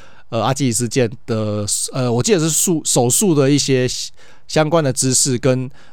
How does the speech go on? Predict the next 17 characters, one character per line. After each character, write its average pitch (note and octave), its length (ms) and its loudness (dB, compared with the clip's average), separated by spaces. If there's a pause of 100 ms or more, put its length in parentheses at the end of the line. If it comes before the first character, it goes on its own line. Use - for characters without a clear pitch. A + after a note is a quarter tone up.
(160)
呃， A2+ 220 -2
临 C3 180 2
床 B2+ 240 0
上 B2 300 0
就 A#2+ 80 -4
是 A#2 240 -2
什 A#2+ 160 0
么 B2 80 0
样 E3+ 140 6
的 C3+ 80 4
人 B2+ 100 4
需 C#3 100 2
要 B2+ 80 4
动 C3 160 0
手 G#2 160 -2
术， G#2 280 -2
那 G#2+ 580 0